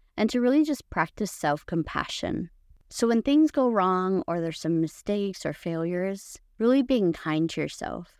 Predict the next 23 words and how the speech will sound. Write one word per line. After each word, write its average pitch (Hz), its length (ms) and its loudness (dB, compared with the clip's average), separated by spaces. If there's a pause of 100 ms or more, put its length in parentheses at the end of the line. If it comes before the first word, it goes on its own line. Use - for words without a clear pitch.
(100)
and 196 120 0
accepting 202 460 2
that 202 180 2
everyone 208 380 0
makes 156 220 -2
mistakes, 160 520 -6 (180)
and 208 120 2
then 233 120 4
use 226 240 2
that 214 200 2
as 160 160 0
a 165 60 -2
learning 156 340 0
experience. - 800 -10 (340)
So - 200 -2
if 208 120 0
you 233 100 -2
go 226 100 2
back 208 240 4
to - 120 -4
the 175 120 0
last 190 320 -2
episode, 143 520 -6